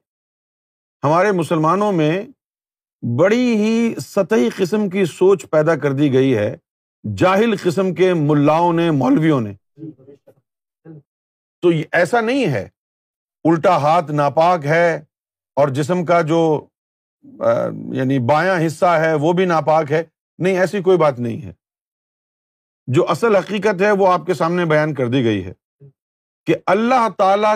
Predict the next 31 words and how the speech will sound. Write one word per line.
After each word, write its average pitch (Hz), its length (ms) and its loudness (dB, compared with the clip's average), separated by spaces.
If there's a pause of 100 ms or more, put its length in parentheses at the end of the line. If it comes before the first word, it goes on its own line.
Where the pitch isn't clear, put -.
کے 208 160 0
دائیں 175 440 0
طرف 156 480 -2 (680)
فرشتے 180 420 0
تھے، 185 400 0
اچھے 151 340 -2
موکلات 156 720 0
تھے، 160 300 0 (580)
اور 160 140 0
جو 165 180 2
پرندے 180 760 0 (280)
تھے 170 320 2
اور 151 160 2
جو 156 140 0
جانور 165 400 0
تھے 151 360 -2 (760)
ان 185 200 0
کو 202 140 2
انسان 180 460 0
کا 180 100 0
دوست 165 300 -2
بنا 170 280 -2
دیا 175 180 2
گیا 170 220 0
اور 165 220 2
ان 170 180 -2
کو 202 320 0 (580)
حلال 147 280 2
کر 151 140 -2
دیا 156 220 2
گیا 139 220 2